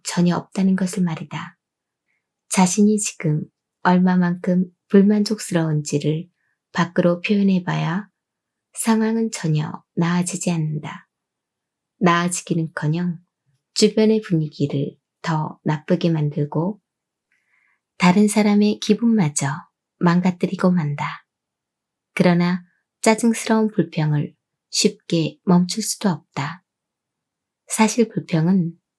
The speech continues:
나 자신을 위한 것이다. 불평의 대상인 친구나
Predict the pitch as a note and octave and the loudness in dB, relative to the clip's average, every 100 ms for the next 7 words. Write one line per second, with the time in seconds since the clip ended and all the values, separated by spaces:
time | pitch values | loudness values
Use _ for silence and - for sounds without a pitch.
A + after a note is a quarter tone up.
0 | _ - F3+ G3 - F#3+ - F3+ D3+ D3+ | _ -2 2 2 0 -4 -2 0 2 0
1 | - F3+ F#3+ G3 F#3 - - C#3+ E3+ - | 0 2 4 2 0 -4 -6 -10 -10 -16
2 | _ _ _ _ _ _ _ _ _ A3 | _ _ _ _ _ _ _ _ _ 0
3 | G#3+ A#3+ A#3 A3+ G3+ E3+ F3 E3+ F3 - | 2 2 0 2 2 0 0 0 -2 -6
4 | - - G#3+ G3+ D#3+ D#3 F3 | -6 0 0 0 -2 -2 -6